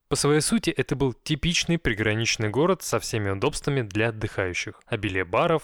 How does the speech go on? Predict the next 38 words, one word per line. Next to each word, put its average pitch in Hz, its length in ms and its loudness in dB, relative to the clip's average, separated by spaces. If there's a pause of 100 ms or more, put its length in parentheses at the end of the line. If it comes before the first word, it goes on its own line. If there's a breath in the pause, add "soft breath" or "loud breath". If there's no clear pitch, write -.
(140)
ночных 104 440 -2
клубов, 156 560 0
секса 131 420 -2
за 131 160 2
деньги, 127 300 0
наркотиков 110 760 -2
и - 120 -2
алкоголя. 104 640 0
Причем 120 360 0
все - 180 2
это 180 200 2
было 135 220 4
очень-очень 123 920 0
дешево. 98 520 -2 (200)
Например, 113 720 -2
на 117 160 0
главной 131 340 2
улице 135 400 0
проспект - 560 -2
Альвара 110 400 2
Обрегон 113 540 0 (160)
в 104 100 -6
любом 117 320 2
из 101 80 -2
ночных 104 340 -2
заведений 104 520 -2
можно 135 320 0
было 135 220 2
за 110 120 2
один 110 220 0
американский 98 520 -2
доллар 131 360 2
купить 185 320 -2
бутылочку 123 480 -2
холодной 104 400 0
короны 117 340 0
с - 160 -6
лаймом. 90 400 -2